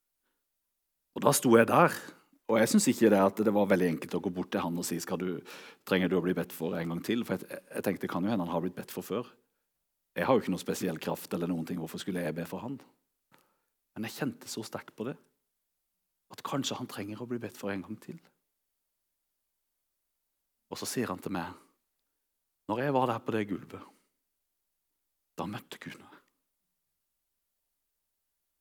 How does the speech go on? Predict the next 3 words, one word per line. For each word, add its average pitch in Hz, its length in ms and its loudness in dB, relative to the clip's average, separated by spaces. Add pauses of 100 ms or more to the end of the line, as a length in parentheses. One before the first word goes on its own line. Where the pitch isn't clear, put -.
(1900)
Jeg - 140 -2
kjente 147 260 0
hans 139 160 4